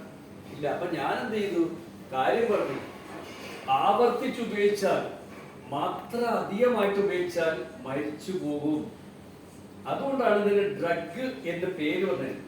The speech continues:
ഡ്രഗിനെ പറ്റിയിട്ട് ആദ്യത്തെ പാഠത്തില് ഈ മോഡേൺ മെഡിക്കൽ സയൻസ് പഠിക്കാൻ പോകുന്ന കുട്ടി, എം ബി ബി എസിന് പോകുന്ന കുട്ടി ആദ്യം പഠിക്കുന്നത് drug is a poison ആണ്. ഡ്രഗ്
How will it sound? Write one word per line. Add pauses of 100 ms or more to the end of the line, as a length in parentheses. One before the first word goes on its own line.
(140)
ഡ്രഗിനെ
പറ്റിയിട്ട് (460)
ആദ്യത്തെ (800)
പാഠത്തില് (540)
ഈ (380)
മോഡേൺ
മെഡിക്കൽ
സയൻസ്
പഠിക്കാൻ
പോകുന്ന
കുട്ടി, (120)
എം
ബി
ബി
എസിന്
പോകുന്ന (100)
കുട്ടി (220)
ആദ്യം
പഠിക്കുന്നത് (640)
drug (380)
is (260)
a (140)
poison
ആണ്. (1080)
ഡ്രഗ്